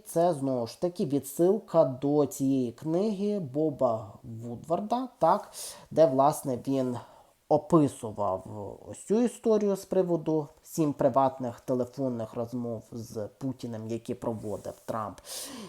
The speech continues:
І, власне, що Трамп надавав ковідні тести Путіну у дві тисячі двадцятому році. Трамп становить загрозу для національної безпеки, за словами Волца.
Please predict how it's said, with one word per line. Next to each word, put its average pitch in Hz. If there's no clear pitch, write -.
І, 196
власне, 151
що 135
Трамп 170
надавав 139
ковідні 139
тести 127
Путіну 170
у 180
дві 135
тисячі 170
двадцятому 127
році. 123
Трамп 180
становить 139
загрозу 151
для 123
національної 110
безпеки, 110
за 110
словами 98
Волца. 110